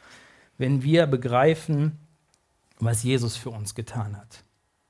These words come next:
Aus uns heraus wollen wir das nie. Keiner wünscht sich Leid.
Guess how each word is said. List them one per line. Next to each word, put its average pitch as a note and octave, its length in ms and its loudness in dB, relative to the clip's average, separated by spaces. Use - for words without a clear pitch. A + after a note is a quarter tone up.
Aus D#3 280 2
uns G#3 360 6
heraus C3+ 420 4
wollen A#2+ 240 4
wir A2+ 80 0
das A2 260 -2
nie. A#2+ 480 2
Keiner D#3 400 2
wünscht A2+ 320 -2
sich A#2 180 -10
Leid. D3 420 0